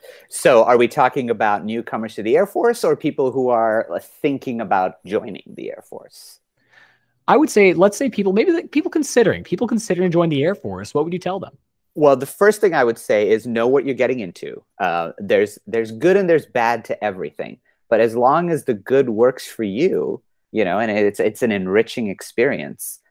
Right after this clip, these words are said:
Speaker 1: then, then chase that experience. Uh, so the first thing I would say to, if you're considering joining the Air Force, know what you're getting into. What is your career field like? Uh, what are the opportunities that'll be available to you? And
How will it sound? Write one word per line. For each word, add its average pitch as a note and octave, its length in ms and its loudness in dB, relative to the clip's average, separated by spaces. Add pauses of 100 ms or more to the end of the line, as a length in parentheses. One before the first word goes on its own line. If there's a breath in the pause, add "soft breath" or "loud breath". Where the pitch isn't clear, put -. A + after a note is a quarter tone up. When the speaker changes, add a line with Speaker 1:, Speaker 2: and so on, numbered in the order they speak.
(160)
Speaker 1:
then, A2 340 0
then A2 240 0
chase - 460 0
that G#2+ 240 2
experience. - 760 -4
Uh, G#2 180 2
so C#3+ 360 2
the B2 160 2
first D#3+ 400 0
thing C3+ 160 0
I A#2+ 60 0
would A2+ 100 -2
say B2+ 120 2
to, A2 120 0 (120)
if G2+ 140 -6
you're G2+ 100 -4
considering G#2 420 -8
joining F#2+ 200 -2
the F2+ 80 -4
Air F2+ 60 -4
Force, G2 260 -2 (960)
know A#2+ 240 4
what C3 160 4
you're B2 100 2
getting A2+ 300 0
into. D#2 320 -8 (300 soft breath)
What B2 320 2
is B2 180 4
your A#2 260 6
career A2+ 480 4
field G#2+ 460 0
like? F2+ 440 -4 (380)
Uh, F2 280 -2
what G#2+ 260 0
are A#2 60 -2
the G2+ 160 -4
opportunities A2+ 800 -6
that'll F#2+ 240 0
be F2+ 400 -4
available G#2 540 2
to - 140 -8
you? F#2 300 -4 (280)
And G2+ 380 0